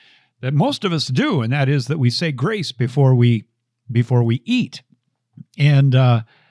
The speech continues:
I was raised Catholic, and I'm assuming that you probably were raised Catholic or you're a convert, revert. And I, these are some of my earliest memories. You know, growing up, I didn't know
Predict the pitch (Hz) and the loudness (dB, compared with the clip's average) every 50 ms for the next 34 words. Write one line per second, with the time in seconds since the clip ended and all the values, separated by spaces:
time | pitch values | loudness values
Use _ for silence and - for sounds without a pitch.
0 | _ _ _ _ - 127 180 240 254 202 - 143 160 147 143 123 - - 127 120 | _ _ _ _ -2 -2 0 0 0 -2 -2 0 0 0 -2 -2 -2 -2 0 0
1 | 110 113 117 123 139 175 165 - - - 135 139 - 147 131 127 131 147 143 120 | 0 0 -2 -2 -4 -4 -4 -8 -12 -12 -10 -8 -4 -2 -2 -2 -2 -2 -2 -2
2 | - - 127 120 123 123 104 107 107 - 113 110 104 - - - 120 113 107 110 | 0 2 4 4 4 4 2 -2 -4 -4 -4 -6 -6 -6 -4 -4 -4 -2 -4 -6
3 | 101 95 95 95 95 98 98 90 90 90 95 95 - - - 90 87 92 - 190 | -8 -8 -8 -10 -10 -10 -10 -10 -10 -10 -10 -10 -10 -10 -10 -10 -10 -8 -6 -4
4 | - 127 127 131 127 123 131 123 - - - 117 110 107 101 107 131 123 110 95 | -2 -2 0 0 0 0 -2 -4 -4 -4 -4 -4 -4 -4 -6 -6 -8 -8 -8 -8
5 | 95 95 92 98 110 - - _ _ - - _ _ - 131 127 127 135 143 160 | -10 -10 -10 -10 -10 -10 -12 _ _ -20 -20 _ _ -2 0 0 0 0 -2 -4
6 | 151 143 135 160 208 - 285 - - 247 196 175 156 139 131 127 - - 151 147 | -2 0 2 2 2 0 -2 -4 -4 -2 -2 0 0 0 0 -2 -2 -2 0 0
7 | 165 156 151 143 135 127 - - 135 123 135 139 123 113 92 87 - - - 123 | 2 2 2 2 0 0 -2 -2 -2 0 2 2 2 0 -2 -4 -8 -12 -12 -10
8 | - - 123 107 117 120 110 120 147 151 143 139 127 127 131 117 - - 147 185 | -6 -4 -2 0 0 0 2 2 2 4 4 4 2 2 0 -2 -2 -2 -4 -2
9 | 208 190 143 120 127 160 170 143 127 131 143 147 135 123 123 - | -2 -2 -2 -2 -4 -4 -4 -2 0 2 2 4 4 2 0 0